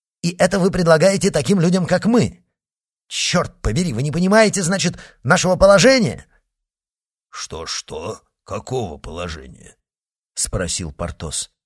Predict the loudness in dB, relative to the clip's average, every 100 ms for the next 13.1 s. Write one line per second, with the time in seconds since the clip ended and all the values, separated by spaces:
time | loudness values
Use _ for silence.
0 | _ _ _ _ _ _ _ _ _ -16
1 | -10 -6 -4 -4 -4 -2 -4 -2 -2 0
2 | 0 -2 -4 -2 0 0 0 0 -4 -6
3 | -8 -10 -14 -20 _ _ -16 -14 -10 -8
4 | -8 -10 -8 -8 -6 -8 -10 _ _ _
5 | _ _ -10 -6 -2 -2 0 2 2 0
6 | 0 -2 -2 -2 -2 -2 0 -2 -2 0
7 | 0 0 -2 -4 -4 -4 -4 -2 -2 -2
8 | 0 0 4 4 4 0 -2 -2 0 -2
9 | -2 -2 0 0 -2 -4 -10 -12 -12 -14
10 | -8 -6 -8 _ _ _ _ _ _ _
11 | _ _ _ -10 -10 -10 -12 -10 -10 -8
12 | -8 -8 -10 -12 -12 -12 -14 -14 -14 -16